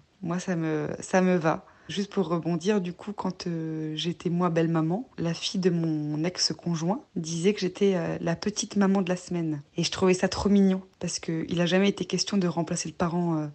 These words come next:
personne ne peut remplacer le parent. Mais la petite maman, je trouvais que c'était, euh, joli. Ça voulait dire que je remplissais mon rôle de belle-mère et que quand maman n'était pas là, bon, ben, j'arrivais quand même à, à prendre le relais. Voilà.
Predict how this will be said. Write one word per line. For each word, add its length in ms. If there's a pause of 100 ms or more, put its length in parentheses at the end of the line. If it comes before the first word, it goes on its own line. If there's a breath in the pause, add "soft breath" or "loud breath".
(180)
personne 360
ne 80
peut 140
remplacer 400
le 100
parent. 320 (120)
Mais 180
la 140
petite 300
maman, 420
je 100
trouvais 300
que 80
c'était, 400
euh, 240 (340 soft breath)
joli. 420 (480 soft breath)
Ça 200
voulait 220
dire 200
que 120
je 580
remplissais 560
mon 320
rôle 320
de 80
belle-mère 480 (120)
et 100
que 120
quand 300
maman 260
n'était 240
pas 180
là, 360
bon, 180
ben, 160
j'arrivais 400
quand 180
même 240
à, 380
à 80
prendre 240
le 140
relais. 320 (180)
Voilà. 400